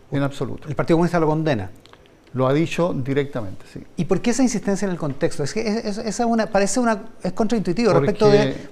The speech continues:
Speaker 2: Porque
Speaker 1: porque,
Speaker 2: ¿importa
Speaker 1: por
Speaker 2: o no importa el contexto cuando se violan los derechos humanos?
Speaker 1: Porque lo que está cursando es el, es la reiteración de una política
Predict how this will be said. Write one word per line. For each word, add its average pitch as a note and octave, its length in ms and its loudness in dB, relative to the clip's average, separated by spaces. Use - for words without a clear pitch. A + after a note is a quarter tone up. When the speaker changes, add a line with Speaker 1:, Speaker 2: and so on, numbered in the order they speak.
Speaker 2:
Porque G3+ 300 2
Speaker 1:
porque, B2+ 420 -2
Speaker 2:
¿importa F3+ 360 2
Speaker 1:
por D#4 40 4
Speaker 2:
o - 40 4
no A#3 40 4
importa E3+ 340 2
el B2 80 2
contexto A#2+ 400 -2
cuando C3 180 -2
se C#3 120 -4
violan D3 220 2
los B2 100 -2
derechos B2 340 -2
humanos? A#2+ 240 -8
Speaker 1:
Porque C#3 420 0
lo C3 140 4
que A#2+ 80 -2
está F3+ 560 0
cursando B2+ 760 -2
es D3+ 460 0
el, B2+ 760 0
es D3+ 160 2
la D3+ 160 4
reiteración D#3 1120 2
de C3 120 0
una E3+ 300 0
política D3 760 0